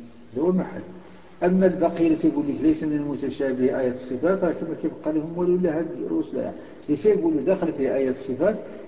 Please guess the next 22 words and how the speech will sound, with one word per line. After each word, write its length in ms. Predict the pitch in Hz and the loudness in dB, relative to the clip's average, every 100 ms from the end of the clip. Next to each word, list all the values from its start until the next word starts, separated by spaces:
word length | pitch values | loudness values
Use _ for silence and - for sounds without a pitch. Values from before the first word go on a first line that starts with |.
| - | -4
راه 160 | 139 147 | -2 0
كيدخلوا 400 | 160 151 143 139 143 | -2 -4 -6 -12 -12
فيها، 500 | - - - - - - - | -14 -14 -20 -14 -12 -12 -10
كيدخلوا 200 | 127 117 117 | -10 -10 -8
فيها 140 | 120 | -6
والمسألة 500 | 143 135 127 - - - | -6 -6 -10 -12 -14 -14
فيها. 320 | 76 - - - - - - - - - - - - | -16 -18 -20 -20 -20 -20 -20 -20 -20 -20 -20 -16 -12
نعم. 200 | 107 104 - - - - - - | -10 -12 -16 -20 -20 -20 -20 -12
وكاين 480 | 233 233 202 302 311 - | -6 -6 -2 0 0 -2
كل 80 | 233 | 0
واحد 200 | 214 135 - | 2 2 0
كيجتهد 440 | 143 - 139 123 | -2 2 2 4
دابا 140 | 131 | 2
باش 260 | 123 123 - | 2 0 -2
يقول 180 | 113 113 | -6 -6
لك 180 | 113 - | -6 -4
لا 220 | 117 104 | -2 -2
سر، 260 | 107 117 104 | -4 -6 -8
سر 300 | - 110 107 | -6 -6 -6
الحرف 440 | 98 110 110 - | -6 -6 -4 -6
ولا 140 | 101 92 | -8 -10
سر 100 | - | -10